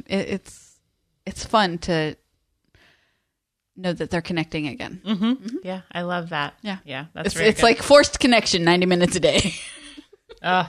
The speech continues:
Speaker 2: in geometry at that,
Speaker 1: In
Speaker 2: you know?
Speaker 1: geometry.
Speaker 2: <laughs> Oh, yuck. So last week we ta-, we did not ask questions.
Speaker 1: We didn't.
Speaker 2: Do you, is it, is it okay if I ask a question?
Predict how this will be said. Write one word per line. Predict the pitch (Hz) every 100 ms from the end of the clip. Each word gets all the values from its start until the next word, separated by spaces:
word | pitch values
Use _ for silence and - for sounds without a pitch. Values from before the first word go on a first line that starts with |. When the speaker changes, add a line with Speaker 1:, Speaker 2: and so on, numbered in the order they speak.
| -
Speaker 2:
in | 180 190
geometry | 175 175 175 165 151 139
at | 139
that, | 156 151 -
Speaker 1:
In |
Speaker 2:
you | 180 170
know? | 180 190
Speaker 1:
geometry. | 208 247 190 202 -
Speaker 2:
<laughs> | 208 - 202
Oh, | 214 185 160 -
yuck. | 185 180 170 - - _ _ - - -
So | 277 226 180 - -
last | 196 233 415 - 226
week | 214 202
we | 208
ta-, | 185 -
we | 185
did | 196 196
not | 180 175 147
ask | 175 180 -
questions. | - 180 - - 110 175 - -
Speaker 1:
We | 220
didn't. | 330 156 - _ -
Speaker 2:
Do | 202
you, | 190 -
is | 175 170
it, |
is | 170 170 160 170 175
it |
okay | 165 175
if | 185
I |
ask | 160 170 -
a | 180
question? | 180